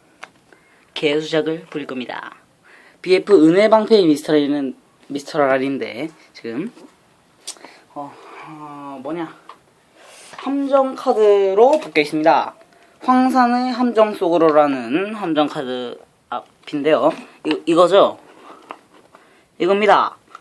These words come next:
근데 바뀌어 있어요. 효-, 효과는, 어, 몬스터 효과고요. 요렇게 개조를 할 겁니다. 자, 제가요, 오늘 미친 짓을 할 거예요. 그래서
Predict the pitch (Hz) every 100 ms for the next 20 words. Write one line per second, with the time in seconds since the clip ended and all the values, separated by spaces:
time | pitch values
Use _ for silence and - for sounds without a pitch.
0 | _ _ _ _ 185 202 220 240 214 202
1 | 180 190 190 165 113 - - - _ -
2 | 226 - - 302 - 285 214 160 202 -
3 | _ _ 131 131 135 185 247 254 - 202
4 | 190 196 160 143 180 110 - - - -
5 | - - _ _ - - 165 180 175 -
6 | 147 110 - _ - 160 160 165 170 165
7 | 165 165 151 113 - _ - - - _
8 | _ _ _ _ _ _ - 135 113 -
9 | _ _ _ - - 175 170 151 151 139
10 | 190 202 196 180 190 226 254 220 175 165
11 | - 135 131 120 107 113 117 104 95 -
12 | - - - - - - - _ _ 165
13 | 165 160 160 147